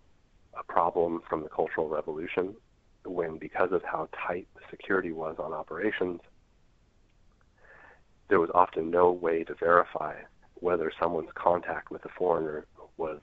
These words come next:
legitimate or whether it was something that warranted them being purged. And so the civilian intelligence apparatus basically fell apart during the Cultural Revolution because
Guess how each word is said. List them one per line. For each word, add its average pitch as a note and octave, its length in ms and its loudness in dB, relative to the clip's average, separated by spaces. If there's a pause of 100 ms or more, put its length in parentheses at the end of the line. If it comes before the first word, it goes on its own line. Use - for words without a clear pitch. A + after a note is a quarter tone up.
legitimate G#2+ 540 -4 (640)
or E2 160 -2
whether E2 240 4
it D#2+ 60 0
was - 180 -8
something D#2 400 -4
that D2+ 180 -6 (960)
warranted E2 580 6
them D#2 140 -6
being D2+ 240 -6
purged. - 480 -2 (720)
And F2+ 180 -2
so F2+ 80 0
the D#2+ 220 -8
civilian F#2 400 4
intelligence D#2+ 500 0
apparatus D2+ 460 -6 (180)
basically - 520 -8
fell D2+ 160 -2
apart E2 340 -6
during D2+ 180 -8
the - 80 -12
Cultural - 320 -4
Revolution D2+ 640 -8
because D#2 360 -6